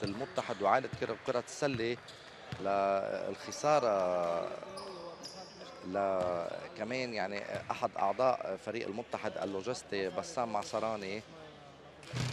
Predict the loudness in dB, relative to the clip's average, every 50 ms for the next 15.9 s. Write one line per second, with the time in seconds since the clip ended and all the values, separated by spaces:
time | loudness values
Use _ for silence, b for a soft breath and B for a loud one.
0 | -2 0 -2 0 2 0 0 0 0 2 4 4 4 4 4 2 2 0 -2 -2
1 | -2 -2 -2 -2 0 0 0 0 -2 -4 -2 0 2 2 2 0 -2 -2 0 2
2 | 2 2 2 2 -2 -2 -4 -6 -4 -2 0 0 0 0 0 -2 -2 -2 -4 -4
3 | -4 -4 -4 0 0 0 0 -2 -4 -6 -4 -4 -4 -4 -4 -2 0 0 0 0
4 | 0 -2 -2 0 0 0 0 -2 -2 0 2 2 2 2 0 -4 -4 -4 -2 -2
5 | -2 -2 -2 -2 0 0 2 2 2 0 0 -2 -4 -8 -8 -8 -8 -6 -6 -4
6 | -4 -2 0 2 2 4 4 4 4 4 2 0 0 2 4 6 8 8 8 6
7 | 2 0 0 0 0 0 0 0 0 0 0 0 0 -4 -6 -8 -6 -6 -6 -4
8 | -4 -2 -2 0 0 0 -2 -2 -4 -8 -10 -12 -12 -12 -12 -12 -10 -10 -10 -10
9 | -10 -10 -12 -12 -14 -14 -14 -14 -14 -14 -14 -16 -18 -14 -12 -10 -10 -10 -10 -12
10 | -12 -12 -12 -14 -14 -14 -14 -14 -14 -14 -14 -16 -18 -18 -18 -20 -20 -20 -20 -20
11 | -20 -20 -20 -20 -20 -20 -20 -20 -20 -20 -20 -20 -18 -12 -6 -4 -2 0 0 0
12 | -2 -4 -8 -10 -12 -14 -12 -12 -10 -8 -8 -6 -6 -6 -4 -2 0 0 0 2
13 | 2 2 2 2 2 2 4 2 4 4 4 4 4 6 6 8 8 6 8 6
14 | 8 8 8 6 4 0 -2 4 4 6 8 10 8 8 6 4 0 0 2 4
15 | 6 8 10 10 10 10 8 6 6 4 6 6 8 8 8 6 6